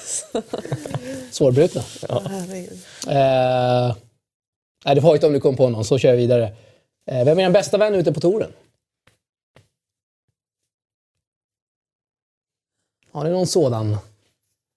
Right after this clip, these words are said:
Speaker 2: Men det är svårt att få bästa vänner. Alltså, vad rankar man, eller vad säger man är en bästa vän? Men, eh, jag och Kikki har ju kommit varandra väldigt nära. Eh, vi har ju spelat dubbel nu ändå i,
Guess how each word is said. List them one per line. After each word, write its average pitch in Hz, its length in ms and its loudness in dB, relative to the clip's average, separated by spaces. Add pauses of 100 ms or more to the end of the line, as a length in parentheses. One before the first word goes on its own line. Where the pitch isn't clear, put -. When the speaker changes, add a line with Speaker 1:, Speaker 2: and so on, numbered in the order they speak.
(960)
Speaker 2:
Men - 60 -16
det 180 60 -4
är 185 40 -2
svårt 196 320 0
att 175 80 -6
få 233 180 0
bästa 185 320 -2
vänner. 165 360 -6 (120)
Alltså, 170 480 -8 (320)
vad 185 200 -8
rankar 175 260 -8
man, 170 180 -6
eller 175 120 -6
vad 170 140 -8
säger 175 200 -8
man 170 160 -8
är 165 60 -8
en 165 80 -10
bästa 165 360 -8
vän? 170 300 -10
Men, 170 240 -8
eh, 160 320 -10 (440)
jag 185 140 0
och 175 100 -8
Kikki 175 260 -8
har 226 100 -4
ju 196 60 -6
kommit 170 300 -10
varandra 156 300 -12
väldigt 170 300 -8
nära. 180 300 -12 (260)
Eh, 170 200 -14
vi 165 80 -10
har 165 60 -6
ju 170 80 -8
spelat 170 340 -10
dubbel 160 300 -10
nu 160 120 -12
ändå 156 360 -14
i, 160 360 -14